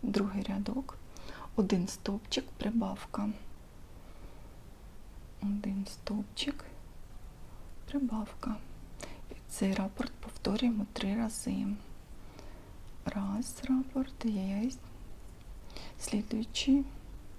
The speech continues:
один стовпчик, прибавка, два рапорта, один стовпчик,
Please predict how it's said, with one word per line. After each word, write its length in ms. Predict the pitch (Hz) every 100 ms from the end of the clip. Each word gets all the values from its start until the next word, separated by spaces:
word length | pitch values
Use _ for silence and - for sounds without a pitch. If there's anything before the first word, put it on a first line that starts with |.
| - - - -
один 420 | 226 208 196 196
стовпчик, 840 | - - 233 220 - - 269 - - - - - - - - - - - - - - - -
прибавка, 800 | - 262 226 202 208 - - 254 277 - - - - - - - - - - - - - - - -
два 540 | - - 190 180 196 202
рапорта, 640 | 233 247 - 262 - 277 285 285 - - - - - - -
один 300 | - 196 -
стовпчик, 800 | - 202 220 - - 269 -